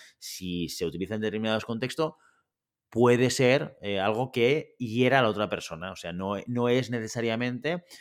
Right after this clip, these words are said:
una comunicación facilitadora en determinados contextos y en función de lo que se esté, de lo que se esté explicando. Y Fanny, de hecho, durante la dinámica, utiliza la, la ironía como un vehículo de comunicación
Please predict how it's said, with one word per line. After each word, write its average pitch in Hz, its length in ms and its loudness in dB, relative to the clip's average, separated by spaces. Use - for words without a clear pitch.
una 123 200 0
comunicación 123 580 -2
facilitadora 131 880 0
en 139 60 -2
determinados 98 500 0
contextos 127 500 -2
y 123 80 -2
en 127 80 0
función 139 540 -4
de 98 80 -4
lo 92 100 0
que 87 60 -8
se 85 80 -10
esté, 90 260 -6
de 95 80 -14
lo 90 80 -6
que 87 80 -10
se 82 80 -14
esté 101 140 -8
explicando. 104 640 -4
Y 107 80 -8
Fanny, 110 240 -2
de 113 100 2
hecho, 123 220 -2
durante 80 320 -8
la 85 80 -6
dinámica, 98 560 -4
utiliza 98 360 -4
la, 113 260 2
la 104 180 -2
ironía 101 680 0
como 80 280 -12
un 95 140 -8
vehículo 113 420 2
de 95 100 0
comunicación 110 680 -6